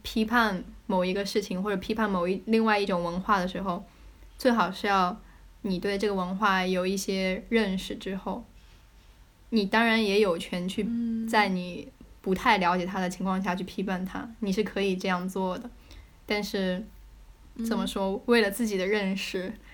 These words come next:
Speaker 1: <laughs> 和自己的那种眼界，我觉得先，先理解，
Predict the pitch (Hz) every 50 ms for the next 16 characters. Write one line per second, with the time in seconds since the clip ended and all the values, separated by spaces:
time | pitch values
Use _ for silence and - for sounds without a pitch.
0 | - - - - - - - - - - - - - - - - 220 208 196 196
1 | 202 240 220 214 196 185 180 190 208 202 202 202 190 185 190 190 196 208 214 202
2 | 185 202 196 196 214 202 185 196 220 - - - - - - - - 202 202 196
3 | 190 196 208 208 202 - - - - - - - - - 214 214 214 220 214 -
4 | - - - 254 247 226 190 185 190 202 220 190 - -